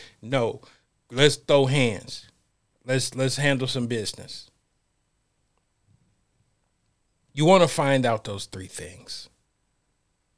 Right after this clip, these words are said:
Look, I'm, I done, I done totally forgot I done left this thing up here. Look, so I'ma open up my caller line tonight.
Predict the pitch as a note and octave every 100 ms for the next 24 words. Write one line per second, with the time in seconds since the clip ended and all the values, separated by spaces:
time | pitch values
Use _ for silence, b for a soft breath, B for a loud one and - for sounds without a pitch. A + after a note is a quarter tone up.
0 | _ _ _ _ _ _ _ _ _ G#2+
1 | G2 _ _ - F3+ - - G3+ D#3+ A#2
2 | - _ _ _ - - D3+ B2 D#3 E3+
3 | E3 D3+ C#3+ C#3+ D#3 A#2 B2 D3 - C#3+
4 | - D3 D3 C#3 D#3+ D3+ C#3 B B B
5 | B B F#3+ D3+ - F#3 E3 F3+ A3+ C4
6 | - G#3+ G#3+ F#3 E3+ D3+ C#3+ - _ _
7 | _ _ _ _ _ _ _ _ _ _
8 | _ _ _ _ _ - - _ _ _
9 | _ _ _ _ _ _ A#2 A2+ - -
10 | C3+ B2+ A2+ G#2 G2 G2 G2 - G2 F2
11 | F2+ F2+